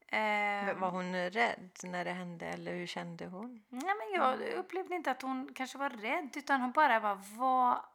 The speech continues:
Speaker 1: är det där?" liksom.
Speaker 2: Ah, wow.
Speaker 1: Och, eh, just att den var ljudlös då.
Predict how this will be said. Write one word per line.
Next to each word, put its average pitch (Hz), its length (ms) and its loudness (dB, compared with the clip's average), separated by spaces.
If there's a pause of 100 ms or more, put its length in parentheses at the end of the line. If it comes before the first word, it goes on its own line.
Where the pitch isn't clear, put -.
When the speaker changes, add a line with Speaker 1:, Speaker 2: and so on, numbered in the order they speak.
(140)
Speaker 1:
är 190 300 2
det 196 160 -6
där?" 277 580 8
liksom. - 540 -2
Speaker 2:
Ah, 180 280 -4
wow. 175 420 -8
Speaker 1:
Och, 226 640 0
eh, 208 460 0
just 254 200 -4
att 262 100 -4
den 247 180 0
var 202 360 2
ljudlös 202 960 -6
då. - 220 -2